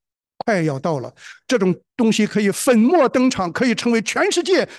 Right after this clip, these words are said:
大家都在看的时候，它公然弄出这个东西出来的时候，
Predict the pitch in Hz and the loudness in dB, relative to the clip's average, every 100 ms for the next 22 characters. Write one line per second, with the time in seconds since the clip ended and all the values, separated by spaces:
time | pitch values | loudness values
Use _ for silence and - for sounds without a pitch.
0 | - 233 214 220 220 403 370 339 233 - | -2 2 4 2 2 2 4 2 0 0
1 | 254 196 208 170 190 - 403 370 370 320 | 0 0 -4 -6 -8 -2 4 4 4 2
2 | 214 226 240 196 196 170 170 160 165 143 | 0 0 -2 -4 -8 -10 -12 -14 -16 -18
3 | 139 131 131 | -20 -20 -20